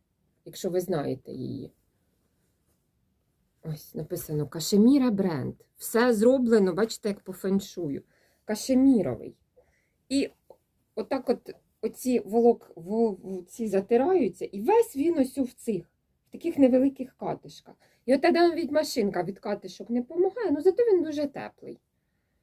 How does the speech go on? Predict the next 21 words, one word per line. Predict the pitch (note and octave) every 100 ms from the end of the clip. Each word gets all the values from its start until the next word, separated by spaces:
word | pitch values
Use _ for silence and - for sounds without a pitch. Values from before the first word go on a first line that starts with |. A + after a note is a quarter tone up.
| _ _ E4+
Він |
такий, | F4 F#4+ F#4+
знаєте, | F4 G4+ F4 C#4+
виглядить | E4+ D#4 D#4 C4+ -
вроді | D4 C4+ D4+
як | D4+ - _ _ _
страшко, | - - E4+ - - A4+ A#4 - _
але, | A3 D#4 F4 E4
ну, | D4+ C#4
дуже-дуже | G#3 D4 D4 G3 A3 A#3
теплий. | - - - - -
Так | G3
що | - E4+ _ - _
то | - G4+
не | G4
показник, | - D4+ - C#4+ B3 E4 F4+
з | -
чого | - D#4+ B3+
воно | G3+ B3 B3
там | G#3+ A3
зроблене. | B3 F#4+ D4+ C#4+ C#4